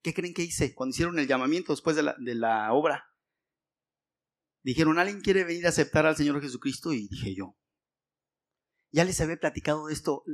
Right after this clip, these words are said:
el año pasado, que una mujer me evangelizó y me hizo que recibiera al Señor Jesucristo. Y con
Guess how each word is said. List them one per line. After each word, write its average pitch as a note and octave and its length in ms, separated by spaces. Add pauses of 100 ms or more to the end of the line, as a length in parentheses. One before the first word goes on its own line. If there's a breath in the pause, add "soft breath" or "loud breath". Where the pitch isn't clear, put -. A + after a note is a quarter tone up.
el A#2+ 140
año D3 200
pasado, C3+ 440 (380)
que D3 120
una F3 320
mujer D#3 340
me D#3+ 80
evangelizó C3+ 920 (360 soft breath)
y C3+ 180
me B2 180
hizo D3 480
que C3 160
recibiera A2+ 600
al F3 80
Señor B2 300
Jesucristo. C#3+ 640 (240 loud breath)
Y E3+ 180
con E3+ 260